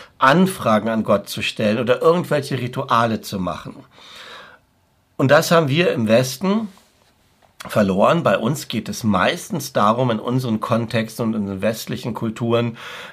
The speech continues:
dass wir, ähm, und das ist, sagt sie, accustomed to, sind wir gewohnt,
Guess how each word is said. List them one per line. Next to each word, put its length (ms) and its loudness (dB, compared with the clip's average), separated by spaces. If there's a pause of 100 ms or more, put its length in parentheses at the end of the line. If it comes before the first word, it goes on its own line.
(640)
dass 380 -2
wir, 460 4 (540)
ähm, 180 4
und 120 -2
das 160 2
ist, 180 -10 (480)
sagt 220 -4
sie, 180 -8
accustomed 640 -4
to, 80 -4
sind 200 -4
wir 100 2
gewohnt, 600 -2